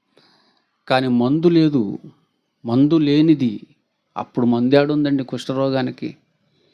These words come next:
మందు లేని వ్యాధి. కుమిలిపోయేవాడు,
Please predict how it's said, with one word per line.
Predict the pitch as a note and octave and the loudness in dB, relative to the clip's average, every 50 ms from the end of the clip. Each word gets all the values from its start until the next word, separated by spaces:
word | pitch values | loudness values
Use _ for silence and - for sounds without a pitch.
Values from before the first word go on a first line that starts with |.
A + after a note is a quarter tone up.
| _ _ _ _ _ _ _ _ _ | _ _ _ _ _ _ _ _ _
మందు | A2+ A#2 B2 C#3 C#3 D3 | -2 0 0 2 2 0
లేని | D3 C3+ C3+ C#3 C#3+ D3+ D3+ C#3+ | 0 0 2 4 4 4 4 4
వ్యాధి. | C3 B2+ A#2 A2 G#2 - A2+ - - - - _ _ _ _ _ _ _ _ _ _ _ _ _ _ _ _ _ _ _ _ | 2 0 -2 -4 -4 -6 -8 -8 -8 -16 -20 _ _ _ _ _ _ _ _ _ _ _ _ _ _ _ _ _ _ _ _
కుమిలిపోయేవాడు, | - D3+ C#3+ D#3 D#3 D#3+ D3 - D3 C#3 C3 B2 A2+ A2 G2+ F#2+ | -2 4 4 6 4 4 4 4 4 4 4 2 -2 -4 -6 -6